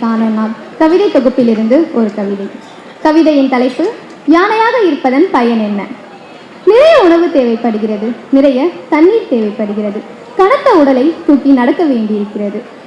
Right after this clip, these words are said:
காயம் பட்டால் சீக்கிரம் ஆறமாட்டேன் என்கிறது, கீழே விழுந்தால் சுலபமாக எழுந்து கொள்ள முடியவில்லை, காலில் சங்கிலி பிணைத்திருக்கிறது, அரசனின் பல்லக்கை சுமக்க வேண்டியிருக்கிறது, போரில் படை நடத்த வேண்டியிருக்கிறது,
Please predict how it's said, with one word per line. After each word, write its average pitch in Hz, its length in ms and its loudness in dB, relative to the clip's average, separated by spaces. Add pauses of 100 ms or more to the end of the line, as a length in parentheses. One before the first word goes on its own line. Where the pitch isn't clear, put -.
(120)
காயம் 240 340 2
பட்டால் 254 340 -2 (220)
சீக்கிரம் 349 420 2 (200)
ஆறமாட்டேன் 285 640 2
என்கிறது, 208 380 -4 (1080)
கீழே 523 320 6
விழுந்தால் 269 420 0 (140)
சுலபமாக 277 500 4 (140)
எழுந்து 247 240 -2
கொள்ள 220 260 -2
முடியவில்லை, 202 520 -4 (360)
காலில் 269 400 0 (180)
சங்கிலி 349 400 2
பிணைத்திருக்கிறது, 214 680 -8 (480)
அரசனின் 508 500 2
பல்லக்கை 262 460 0 (300)
சுமக்க 494 300 2 (120)
வேண்டியிருக்கிறது, 214 680 -4 (520)
போரில் 302 360 2 (160)
படை 285 240 0
நடத்த 320 320 0
வேண்டியிருக்கிறது, 220 680 -4